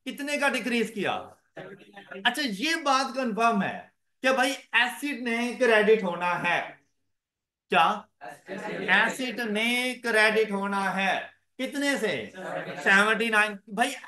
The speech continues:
acid को credit करो, लेकिन यहाँ पे थोड़ी सी सोचने वाली बात है कि भाई debit किसको करना है। अगर ये first time revaluation होती और सेवेंटी नाइन का loss होता,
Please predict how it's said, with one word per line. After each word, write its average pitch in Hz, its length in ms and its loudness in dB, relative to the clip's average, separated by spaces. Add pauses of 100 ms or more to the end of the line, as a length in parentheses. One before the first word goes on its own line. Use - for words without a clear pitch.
(120)
acid 247 340 -6
को 277 180 4
credit 220 460 2
करो, 98 420 -6 (460)
लेकिन 294 240 -4 (100)
यहाँ 262 240 0
पे 277 160 -4 (100)
थोड़ी 277 400 -6
सी 285 140 -8
सोचने 269 580 -6
वाली 208 320 0
बात 139 380 -2
है 120 200 -8 (840)
कि 180 60 -4
भाई 151 240 -6 (200)
debit 190 460 -6
किसको - 360 -4
करना - 480 -16
है। - 160 -20 (760)
अगर 262 320 0
ये 302 140 0
first 285 360 0
time 254 240 0
revaluation 208 640 0
होती 165 340 -6
और 214 160 6
सेवेंटी 226 440 -2
नाइन 208 220 -2
का 220 140 0
loss 208 440 0
होता, 160 280 -2